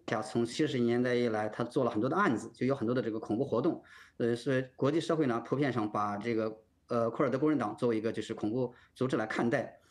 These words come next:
但实际上呢，土耳其他口里边讲的库尔德工人党，它并不仅仅是库尔德工人党组织本身，还包括这几年刚刚出现的其他的一些库尔德武装，比如说这个库尔德它有一个人民保卫军。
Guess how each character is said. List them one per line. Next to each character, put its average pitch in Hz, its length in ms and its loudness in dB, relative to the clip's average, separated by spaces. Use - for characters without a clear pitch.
但 208 140 2
实 240 160 0
际 240 100 2
上 175 140 4
呢， 135 160 0
土 - 120 0
耳 240 160 2
其 175 460 -2
他 226 280 0
口 147 200 2
里 180 80 4
边 139 180 2
讲 - 180 -2
的 120 80 0
库 123 160 0
尔 147 80 4
德 131 140 2
工 160 140 4
人 156 80 4
党， 107 180 -2
它 - 100 -2
并 214 320 2
不 196 140 2
仅 160 180 2
仅 117 160 2
是 107 360 -4
库 - 100 -2
尔 135 100 4
德 123 120 -2
工 151 120 2
人 139 80 2
党 113 140 -2
组 135 140 0
织 135 100 0
本 104 160 0
身， 131 240 -2
还 160 120 -2
包 220 220 2
括 156 140 2
这 190 120 -2
几 - 120 -4
年 120 160 2
刚 143 160 0
刚 143 100 0
出 143 140 -2
现 131 160 0
的 113 40 0
其 110 140 -2
他 165 160 0
的 190 60 0
一 - 20 -6
些 110 140 -2
库 - 200 -4
尔 117 120 2
德 117 100 2
武 101 140 0
装， 113 200 0
比 151 80 0
如 165 60 2
说 151 260 0
这 143 120 -2
个 117 180 2
库 151 140 0
尔 139 60 2
德 143 120 0
它 147 160 0
有 139 60 2
一 - 20 0
个 120 100 2
人 120 80 2
民 151 140 4
保 110 80 0
卫 131 140 0
军。 160 260 0